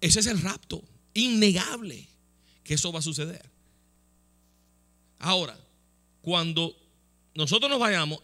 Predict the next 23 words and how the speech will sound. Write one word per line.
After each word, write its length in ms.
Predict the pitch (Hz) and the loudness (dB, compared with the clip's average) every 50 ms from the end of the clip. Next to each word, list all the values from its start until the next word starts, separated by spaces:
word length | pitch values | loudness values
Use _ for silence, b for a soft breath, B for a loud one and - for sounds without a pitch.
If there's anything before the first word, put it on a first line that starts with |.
| _ - | _ -4
aquí 300 | 151 151 - - 208 233 | -2 -2 -2 -4 -4 -4
en 100 | 233 226 | -4 -4
la 100 | 202 160 | -4 -4
tierra 380 | 147 180 180 175 165 160 151 | -4 -4 -4 -2 -2 0 0
entran 300 | 160 170 170 165 185 165 | 0 -2 -4 -6 -8 -8
los 160 | 147 147 135 - | -6 -6 -4 -4
siete 380 | - 170 175 190 196 - 185 | -2 0 0 0 0 -2 -4
años 280 | 175 175 185 190 185 165 | -4 -2 -2 -2 -2 -4
de 80 | 160 | -4
tribulación. 580 | 135 143 151 147 139 135 123 - 202 170 120 101 - b b b b b b b b b b - | -4 -6 -6 -4 -4 -4 -4 -6 -6 -8 -12 -14 -20 b b b b b b b b b b -4
Todavía 580 | - 220 208 190 175 165 165 175 214 240 240 196 | 0 0 2 2 2 2 2 2 0 0 -2 -4
Cristo 320 | - 202 214 208 - 226 | -4 -6 -6 -4 -4 -4
no 100 | 196 190 | -4 -4
está 140 | 180 - 196 | -4 -4 -4
reinando, 500 | 185 175 170 160 170 175 165 151 135 135 | -4 -2 -4 -2 -4 -4 -4 -4 -6 -8
pero 140 | 117 139 139 | -6 -6 -4
ya 140 | 147 151 143 | -4 -4 -4
Cristo 240 | 147 175 156 170 147 | -6 -6 -6 -4 -4
se 80 | 156 | -4
está 160 | 151 - 160 | -4 -4 -6
preparando 720 | 151 - - 156 151 139 - 127 123 139 165 175 160 143 127 | -8 -6 -6 -6 -4 -4 -6 -6 -4 -2 -2 -2 -2 -4 -6
para 200 | 127 120 104 104 101 | -6 -8 -10 -10 -12
reinar. 360 | 107 110 98 92 95 - | -12 -12 -12 -14 -14 -16